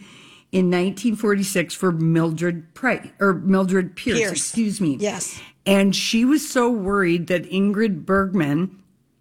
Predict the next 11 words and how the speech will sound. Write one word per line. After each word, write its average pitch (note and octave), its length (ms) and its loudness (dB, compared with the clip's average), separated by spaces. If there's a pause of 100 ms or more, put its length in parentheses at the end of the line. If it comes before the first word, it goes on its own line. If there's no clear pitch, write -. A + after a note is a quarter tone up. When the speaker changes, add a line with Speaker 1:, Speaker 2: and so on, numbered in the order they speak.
(240)
Speaker 1:
who G3+ 80 4
was F#3+ 220 2
nominated F#3+ 640 2
for F3 160 -2
Gaslight D#3 760 -2
and E3+ 240 0
who'd F3 280 -2
won C#4+ 340 4
the G3 100 0
year F3+ 240 -2
before, E3+ 720 -2